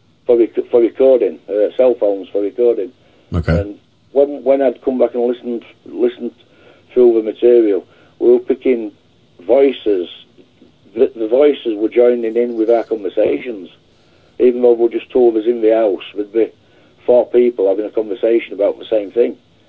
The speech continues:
Speaker 2: Okay.
Speaker 1: Um, what we started getting then, we, we're getting lots of stuff, lots of bangings and footsteps running up and down staircases and, and what have you. Um,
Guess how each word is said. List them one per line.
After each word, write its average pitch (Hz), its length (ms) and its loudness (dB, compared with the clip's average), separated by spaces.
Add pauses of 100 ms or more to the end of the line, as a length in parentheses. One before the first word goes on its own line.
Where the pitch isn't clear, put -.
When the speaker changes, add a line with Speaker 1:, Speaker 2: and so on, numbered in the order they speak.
(260)
Speaker 2:
Okay. 82 320 0 (320)
Speaker 1:
Um, 92 240 -10 (460)
what 120 160 0
we - 120 -2
started 127 360 0
getting 110 320 -2
then, 113 260 0 (720)
we, 254 200 -6 (260)
we're 123 160 -4
getting 131 280 2
lots 123 500 0
of 117 140 -14
stuff, - 220 -2
lots 135 240 0
of 110 80 -4
bangings 110 640 -6
and 98 500 -12 (800)
footsteps - 480 -2
running 113 240 -2
up 104 140 -6
and 104 100 -8
down 101 320 -6
staircases 101 880 -2
and, 95 200 -14
and 92 240 -12
what 92 240 -6
have 90 120 -6
you. 92 160 -4 (520)
Um, 92 640 -4